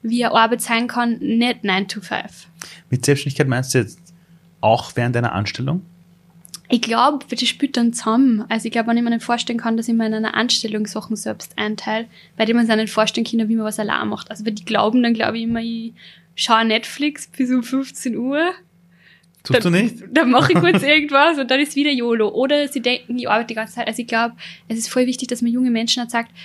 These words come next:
Speaker 1: okay, es gibt Angestelltenverhältnisse, da gibt's auch halt schon voll viele New Work-Modelle,
Speaker 2: Mhm.
Speaker 1: die super wichtig sind. Du kannst dich aber auch selbstständig machen. Und dann wär's halt super wichtig, finde ich, in der Schule auch zu lernen, hey, was heißt das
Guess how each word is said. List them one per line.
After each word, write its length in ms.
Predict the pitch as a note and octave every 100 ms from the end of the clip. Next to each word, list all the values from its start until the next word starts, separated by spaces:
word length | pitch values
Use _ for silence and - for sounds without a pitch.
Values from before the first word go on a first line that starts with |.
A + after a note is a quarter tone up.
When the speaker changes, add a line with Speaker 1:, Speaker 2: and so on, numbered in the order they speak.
| -
Speaker 1:
okay, 140 | - B3
es 100 | A#3
gibt 200 | F#3+ -
Angestelltenverhältnisse, 1040 | A3 C#4 - C#4 - C4 C4 - C4+ C4+
da 160 | A#3 A3+
gibt's 300 | C#4+ D#4 C4
auch 100 | B3
halt 180 | B3
schon 120 | - A#3
voll 240 | - A#3+
viele 160 | A#3+ A#3+
New 280 | A#3+ A#3+
Work-Modelle, 920 | A3+ G#3+ A3+ - B3 B3 A#3 A#3+ B3+ C#4
Speaker 2:
Mhm. 60 | D#4 _ _ - _
Speaker 1:
die 80 | -
super 300 | B3 C4 B3+
wichtig 320 | B3+ B3+ C4
sind. 200 | - C4+ C4 - _ _ -
Du 80 | -
kannst 400 | A#3+ A#3 A#3 A#3
dich 60 |
aber 160 | A3 G#3+
auch 40 |
selbstständig 600 | G#3+ B3+ B3+ - A#3 A3 A3
machen. 460 | G#3+ - A3 G#3 - _
Und 260 | A3 G#3+ A3
dann 240 | A3+ C4
wär's 200 | A3 A3
halt 140 | A3
super 320 | - C4 A#3 A3
wichtig, 320 | B3+ - -
finde 240 | A#3+ A#3
ich, 80 | A3+
in 80 | A#3
der 80 | A#3
Schule 320 | - B3+ A#3
auch 60 |
zu 160 | A3 G#3+
lernen, 360 | A3 A3+ A3+ A3+ - -
hey, 160 | - A3+
was 240 | A#3 -
heißt 340 | G#3 A3+ - -
das 320 | G#3+ G#3 -